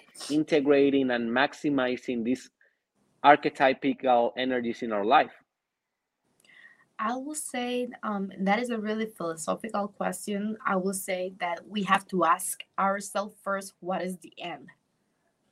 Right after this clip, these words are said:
Speaker 2: Because if we understand reality as a wholeness, there is never an end, an ending story. If we, uh,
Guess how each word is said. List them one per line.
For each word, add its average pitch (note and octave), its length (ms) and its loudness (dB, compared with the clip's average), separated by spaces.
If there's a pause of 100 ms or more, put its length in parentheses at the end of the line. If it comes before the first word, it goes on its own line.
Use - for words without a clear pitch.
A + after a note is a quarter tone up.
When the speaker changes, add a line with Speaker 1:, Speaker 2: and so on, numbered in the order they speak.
(840)
Speaker 2:
Because F#3+ 420 -6
if A3+ 220 -6
we C4 140 0
understand A#3 520 -2
reality F#3+ 520 2
as F#3 180 -2
a F#3+ 140 -2
wholeness, F#3+ 580 -2
there F#3 180 -2
is F#3 180 -4
never F3 260 -10
an E3+ 200 -16 (140)
end, E3+ 320 -6 (520)
an F#3 180 -4
ending F#3 400 0
story. - 500 -6 (720)
If F#3+ 140 0
we, A3+ 420 2
uh, F#3 320 4